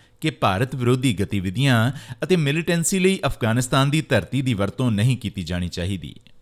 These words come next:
ਬਾਅਦ ਵਿੱਚ ਅਗਲੇ ਦਿਨ ਭਾਰਤ ਨੇ ਵਾਜ਼ੇ ਕੀਤਾ ਕਿ ਤਾਲਿਬਾਨ ਨਾਲ ਰਸਮੀ ਤੌਰ ਤੇ ਰਾਬਤਾ ਕਰਨ ਦਾ ਇਹ ਮਤਲਬ ਨਾ ਕੱਢਿਆ ਜਾਵੇ ਕਿ ਉਸਨੇ ਜਥੇਬੰਦੀ ਨੂੰ ਮਾਨਤਾ ਦੇ ਦਿੱਤੀ ਹੈ।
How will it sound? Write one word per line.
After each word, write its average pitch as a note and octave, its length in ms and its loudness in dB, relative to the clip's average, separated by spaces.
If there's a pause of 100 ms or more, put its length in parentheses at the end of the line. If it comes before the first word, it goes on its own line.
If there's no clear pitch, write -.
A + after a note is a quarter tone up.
(300)
ਬਾਅਦ A#2+ 260 4
ਵਿੱਚ C3 240 2
ਅਗਲੇ C#3 200 4
ਦਿਨ G3+ 200 2
ਭਾਰਤ A#2+ 400 2
ਨੇ F3 100 4
ਵਾਜ਼ੇ A2 360 2
ਕੀਤਾ C3+ 380 2
ਕਿ F#3+ 140 2
ਤਾਲਿਬਾਨ C3 480 4
ਨਾਲ E3 280 4
ਰਸਮੀ C3 400 0
ਤੌਰ D#3+ 200 4
ਤੇ D#3+ 180 2
ਰਾਬਤਾ A#2+ 340 2
ਕਰਨ A#2 260 2
ਦਾ B2 140 6
ਇਹ A#2 220 0
ਮਤਲਬ A#2 360 -2
ਨਾ A2 220 2
ਕੱਢਿਆ G#2+ 320 2
ਜਾਵੇ F#2 400 0
ਕਿ D3 200 -4
ਉਸਨੇ C#3 460 -2 (100)
ਜਥੇਬੰਦੀ A2 580 0
ਨੂੰ C3+ 140 0
ਮਾਨਤਾ G#2 400 0
ਦੇ F2 160 -6
ਦਿੱਤੀ F2 420 -8
ਹੈ। G1+ 200 -12